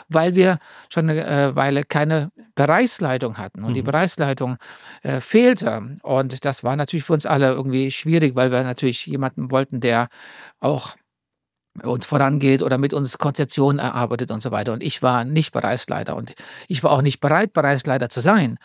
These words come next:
Speaker 1: weil ich nicht der Chef von meinen Kollegen sein wollte. Und auch die anderen,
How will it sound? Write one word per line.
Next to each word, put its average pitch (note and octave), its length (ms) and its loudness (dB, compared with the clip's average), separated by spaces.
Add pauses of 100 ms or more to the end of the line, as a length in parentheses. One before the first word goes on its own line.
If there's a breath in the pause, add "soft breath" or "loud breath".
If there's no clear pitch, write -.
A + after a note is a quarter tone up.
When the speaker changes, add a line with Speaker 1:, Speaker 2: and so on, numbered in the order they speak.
(340 loud breath)
Speaker 1:
weil C3 180 -2
ich C3 140 -6
nicht E3+ 240 2
der E3 80 4
Chef F#3 240 2
von D#3 180 -2
meinen C3 360 -2
Kollegen F#3+ 360 2
sein A#2+ 260 -2
wollte. B2 280 -4
Und B2+ 160 -10
auch - 100 -6
die - 200 -10
anderen, E3 480 2